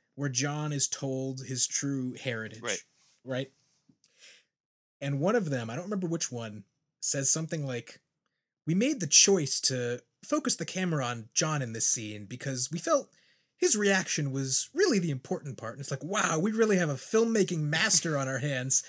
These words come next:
Speaker 1: You put the camera on the guy who you wanna see his reaction so that we could see it. That's brilliant. I can't believe you came up with that. That's incredible.
Speaker 2: <laughs> Yeah, it was, um,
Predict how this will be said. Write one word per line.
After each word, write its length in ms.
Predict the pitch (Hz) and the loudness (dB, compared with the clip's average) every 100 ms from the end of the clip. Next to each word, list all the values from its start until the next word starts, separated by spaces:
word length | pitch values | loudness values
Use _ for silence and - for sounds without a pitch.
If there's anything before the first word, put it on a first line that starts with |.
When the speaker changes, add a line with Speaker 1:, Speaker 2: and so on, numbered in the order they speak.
| - - 156 | -12 -8 -2
Speaker 1:
You 100 | 185 | 4
put 240 | 254 254 | 4 4
the 80 | 185 | 0
camera 440 | - 208 220 170 | 0 0 2 2
on 140 | 165 165 | 2 0
the 80 | |
guy 500 | 147 170 196 190 175 - - - - - | 0 0 2 2 0 -4 -8 -6 -6 -6
who 120 | - 196 | 4 6
you 240 | 175 170 | 6 4
wanna 220 | 180 196 | 4 4
see 240 | 165 240 196 | 6 6 4
his 180 | 175 | 4
reaction 640 | 160 151 180 226 - 143 131 | 2 2 0 0 0 0 2
so 160 | - | 4
that 160 | 180 185 | 4 0
we 100 | 202 | 0
could 160 | 165 | 4
see 360 | - - 233 277 | 6 6 4 2
it. 160 | 113 - _ _ _ _ | -2 -10 _ _ _ _
That's 140 | 143 160 | -2 -2
brilliant. 640 | 143 160 196 349 123 101 - _ _ _ - | 0 4 4 4 -2 -6 -14 _ _ _ -6
I 40 | |
can't 320 | - - 262 - | -2 4 4 4
believe 260 | 247 240 | 2 2
you 100 | 233 | 2
came 260 | 190 214 185 | 4 4 4
up 160 | - | 2
with 140 | 349 123 | -4 -4
that. 220 | 104 131 _ - _ _ - - _ _ _ _ - | -8 -12 _ -20 _ _ -20 -20 _ _ _ _ 4
That's 220 | 202 - | 8 8
incredible. 560 | 202 - 247 - 139 - | 6 2 2 2 0 -10
Speaker 2:
<laughs> 40 | - 123 - _ _ _ _ - - - - _ - | -14 -18 -20 _ _ _ _ -16 -14 -16 -20 _ -10
Yeah, 520 | 98 113 120 120 117 110 - | 0 6 8 8 6 4 0
it 180 | 123 | -4
was, 400 | 95 117 107 101 | -4 -4 -4 -2
um, 420 | 104 101 98 95 | 0 0 -2 -8